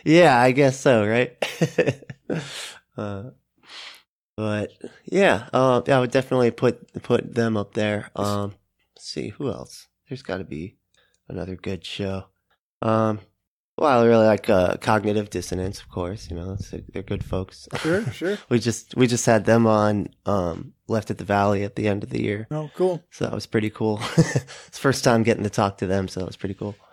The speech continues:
Speaker 2: How
Speaker 1: A lot
Speaker 2: long
Speaker 1: of
Speaker 2: have you
Speaker 1: fun.
Speaker 2: been doing
Speaker 1: <laughs>
Speaker 2: Left at the Valley?
Speaker 1: Uh, Left at the Valley is fairly new for me. Um, they've been doing it,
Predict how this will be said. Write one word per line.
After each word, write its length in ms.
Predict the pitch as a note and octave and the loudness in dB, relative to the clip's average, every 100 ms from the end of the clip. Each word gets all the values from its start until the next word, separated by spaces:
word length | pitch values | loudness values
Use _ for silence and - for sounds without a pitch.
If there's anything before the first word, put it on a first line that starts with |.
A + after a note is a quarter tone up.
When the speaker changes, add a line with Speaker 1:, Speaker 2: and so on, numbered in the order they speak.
| - _ _ - | -20 _ _ 2
Speaker 2:
How 60 | |
Speaker 1:
A 20 | |
lot 100 | G#3 | 4
Speaker 2:
long 100 | A3 | 6
Speaker 1:
of 60 | G#3 | 4
Speaker 2:
have 80 | F3+ | 4
you 60 | F#3+ | 4
Speaker 1:
fun. 60 | E3 | 4
Speaker 2:
been 0 | |
doing 360 | F#3+ G3 F3+ | 6 6 6
Speaker 1:
<laughs> 60 | F3 | 2
Speaker 2:
Left 140 | F3 | 0
at 60 | D3+ | -6
the 60 | C3 | -4
Valley? 460 | C#3 D#3+ - - _ _ _ _ _ | 0 0 0 -6 _ _ _ _ _
Speaker 1:
Uh, 120 | C#3 | 4
Left 220 | E3 G#3+ C4+ | 4 4 2
at 80 | |
the 60 | G#3 | 2
Valley 240 | D#3+ D#3 C#3+ | 4 6 4
is 80 | |
fairly 300 | - C3+ A#2+ | 2 2 4
new 200 | A2 A2+ | 4 2
for 160 | F2+ A#2 | 2 2
me. 280 | B2 F2+ G#2 - | 2 2 -2 -2
Um, 280 | A2+ A2 A2 | 2 4 4
they've 180 | A#2+ C3+ | 4 4
been 180 | C#3 | 4
doing 280 | B2 B2 A#2+ | 6 6 6
it, 280 | A#2 G#2+ - | 4 2 -2